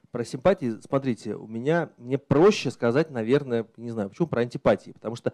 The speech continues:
в принципе, источников очень много, они очень хорошие, и, и очень много, э, текстов, которые ты читаешь, и прямо вот тебе кажется, что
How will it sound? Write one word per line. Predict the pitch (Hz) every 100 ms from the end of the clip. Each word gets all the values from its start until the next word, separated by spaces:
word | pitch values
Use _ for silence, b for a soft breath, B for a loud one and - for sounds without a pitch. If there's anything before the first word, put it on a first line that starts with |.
| b b
в | _
принципе, | - 220 - 139
источников | - 202 208 156 - - - -
очень | 151 -
много, | 135 170 208
они | 135 131
очень | 147 139
хорошие, | - 139 196 214 120
и, | 110 139 139 131
и | - 147
очень | - 185 185 147
много, | 135 139 143 127 117 - b b b b
э, | - 113 110 110 110 104
текстов, | - 185 - 135 -
которые | 120 139 127
ты | -
читаешь, | - - 190 -
и |
прямо | - 131 131 131 127
вот | 117 120
тебе | - 120
кажется, | 123 113 120
что | - 120 110 -